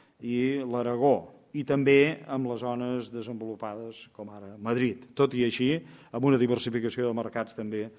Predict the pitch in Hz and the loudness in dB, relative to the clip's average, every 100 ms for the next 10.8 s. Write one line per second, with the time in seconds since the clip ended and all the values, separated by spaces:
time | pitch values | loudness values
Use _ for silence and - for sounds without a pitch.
0 | _ _ 131 139 123 104 104 95 73 - | _ _ 0 0 0 -4 -10 -12 -16 -20
1 | _ _ _ _ _ _ - 160 165 185 | _ _ _ _ _ _ 0 4 6 6
2 | 185 160 147 170 156 117 104 131 127 156 | 6 2 6 8 8 6 0 0 6 6
3 | 147 135 120 117 113 110 - - 135 143 | 6 2 0 0 -2 -4 -8 -6 0 8
4 | 156 151 185 - - - - 123 131 120 | 10 10 6 0 -18 -20 -8 -2 -2 4
5 | 170 160 143 - 131 135 127 120 127 143 | 6 6 2 0 -4 -2 -2 -4 -4 -4
6 | 127 113 113 151 147 127 107 104 - 127 | -4 -4 2 2 2 -2 -2 -2 2 2
7 | 127 131 123 127 139 143 - - _ _ | 2 0 4 6 4 0 -16 -20 _ _
8 | 123 131 123 143 127 139 135 113 123 139 | -2 0 6 6 6 0 0 -2 4 4
9 | 135 127 117 139 123 127 151 151 - - | 4 0 2 2 2 0 0 -6 -18 -20
10 | - - 127 131 127 123 117 113 | -20 -4 0 2 4 4 2 0